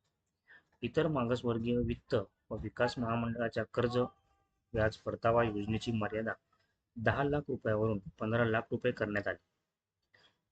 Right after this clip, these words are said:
इतर मागास बहुजन कल्याण विभागाचा निर्णय आहे. तर या सर्व निर्णयांवर नितेश राणे यांची प्रतिक्रिया आलेली आहे.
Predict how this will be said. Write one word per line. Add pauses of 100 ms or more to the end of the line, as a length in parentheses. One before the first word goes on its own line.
इतर
मागास
बहुजन
कल्याण (680)
विभागाचा
निर्णय
आहे. (960)
तर
या
सर्व
निर्णयांवर (480)
नितेश
राणे
यांची
प्रतिक्रिया
आलेली
आहे.